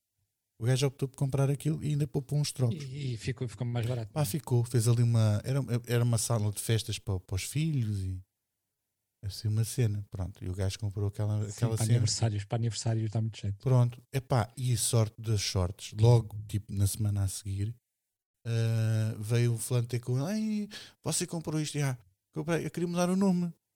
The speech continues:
Speaker 1: "Então, mas ia mudar o nome, agora vai mudar o nome à minha casa." Não é? E pagou-lhe para aquilo se chamar
Speaker 2: Olha, aí
Speaker 1: Mel.
Speaker 2: está mais uma, uma excelente ideia, que é,
Speaker 1: Vendemos o
Speaker 2: ah,
Speaker 1: nome de Portugal?
Speaker 2: vendemos o nome das nossas casas. Não, não,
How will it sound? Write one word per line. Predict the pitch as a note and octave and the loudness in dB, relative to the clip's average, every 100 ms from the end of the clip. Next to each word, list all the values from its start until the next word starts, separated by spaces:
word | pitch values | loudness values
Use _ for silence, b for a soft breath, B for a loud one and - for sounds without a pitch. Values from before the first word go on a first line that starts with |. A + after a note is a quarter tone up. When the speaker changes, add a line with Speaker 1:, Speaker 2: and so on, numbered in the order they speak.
| _ | _
Speaker 1:
"Então, | C#4 | -6
mas | E3+ | -2
ia | G2+ G2 | 0 0
mudar | G2 G#2 | 2 2
o | G2+ | 0
nome, | F2 | -4
agora | G2 G2+ G2 | -6 -8 -8
vai | F#2+ G2 | -8 -8
mudar | G2 G2 G2 | -10 -6 -2
o | F#2+ | -2
nome | G2 F#2+ | -2 0
à | |
minha | F#2 F2+ | 0 -2
casa." | - E2 E2+ F2+ G#2 - _ _ _ _ _ _ | -4 -6 -6 -8 -14 -16 _ _ _ _ _ _
Não | F#2+ | -8
é? | A#2+ _ _ _ _ _ | -8 _ _ _ _ _
E | G#2 | -4
pagou-lhe | C#3 B2 C3+ C#3 - _ _ _ _ _ _ _ | 0 2 2 0 -6 _ _ _ _ _ _ _
para | B2 | -10
aquilo | - A#2+ | -4 -4
se | - | -4
chamar | - B2+ B2+ B2 _ _ _ _ _ - | -4 -2 -2 -4 _ _ _ _ _ 0
Speaker 2:
Olha, | A2 G#2+ A2+ _ | 2 2 -2 _
aí | B2 | -2
Speaker 1:
Mel. | A#2 | 0
Speaker 2:
está | A#2 | 2
mais | A2 B2 C3 | 4 4 4
uma, | C3+ C#3 | 2 0
uma | C#3+ C3 C3 | 0 2 2
excelente | - B2+ C3 A2+ | 2 4 4 6
ideia, | C3+ C#3+ C#3+ D#3 - - - - | 4 6 4 0 -8 -20 -20 -18
que | - C3+ | 0 2
é, | C#3 D3+ F#3 _ _ _ _ _ | 2 -2 -8 _ _ _ _ _
Speaker 1:
Vendemos | B2 D3 D3 C#3 | 6 6 6 6
o | |
Speaker 2:
ah, | |
Speaker 1:
nome | C#3 C#3 | 6 4
de | C3+ | 0
Portugal? | - - A2+ G#2+ C#3+ | -10 -4 2 2 4
Speaker 2:
vendemos | D#3+ E3 | 6 8
o | D#3+ | 10
nome | E3 | 10
das | D#3 | 10
nossas | D#3 D3+ D3 | 8 8 6
casas. | - D#3 D3+ - - - | 4 4 2 -2 -4 4
Não, | G#3 | 6
não, | G#3+ C#3 G2 | 8 6 2